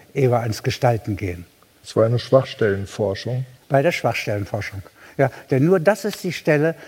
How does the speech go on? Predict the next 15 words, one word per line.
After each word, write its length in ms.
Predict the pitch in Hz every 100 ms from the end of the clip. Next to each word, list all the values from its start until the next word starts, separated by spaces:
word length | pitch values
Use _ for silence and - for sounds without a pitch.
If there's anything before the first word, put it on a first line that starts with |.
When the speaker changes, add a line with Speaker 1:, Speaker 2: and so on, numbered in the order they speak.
| - -
Speaker 1:
wo 120 | 135
Menschen 500 | 135 143 127 147 143 - _
irgendwie 540 | 165 156 151 135 135 -
friedlich 500 | - 147 143 120 -
sind. 340 | 117 95 - - _ _ _ _ _ _ _ _
Im 200 | - 151
Dreißigjährigen 540 | 143 147 160 143 139 131
Krieg 380 | - 143 110 - - -
haben 300 | 143 139 143
die 240 | 147 147 - -
in 340 | 156 127 123 -
Münster 380 | 135 175 - 170
und 80 | 131
Osnabrück 540 | 151 151 113 131 -
n-, 180 | 127